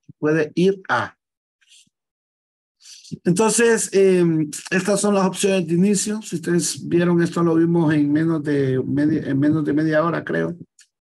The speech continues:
Lo que en otros módulos básicos, esta barra se le enseña en un mes o en semanas. Entonces, no hay necesidad de que yo me ponga a decirle, "Póngale colores a esto", cuando yo ya le expliqué dónde están los colores.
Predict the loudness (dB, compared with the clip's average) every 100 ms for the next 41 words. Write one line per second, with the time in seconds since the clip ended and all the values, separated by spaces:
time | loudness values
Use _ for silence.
0 | _ 0 2 2 0 0 2 2 0 2
1 | 4 4 4 2 0 -2 0 2 0 -4
2 | -10 -6 -4 -2 -4 -14 _ _ _ _
3 | _ -4 -4 -2 -2 0 2 0 0 -2
4 | -2 0 0 0 0 2 2 2 2 2
5 | 0 -2 -10 _ _ _ _ _ _ _
6 | _ _ _ -4 0 0 0 -2 -2 -4
7 | -12 _ _ _ _ _ _ -4 -2 0
8 | 2 2 2 2 0 0 -2 0 0 0
9 | 0 2 2 2 0 -2 -2 -2 0 -2
10 | -2 -2 -2 -2 -2 0 0 0 -4 -8
11 | -6 -2 0 2 2 0 -2 -4 0 0
12 | 0 -4 -8 -10 -12 -20 _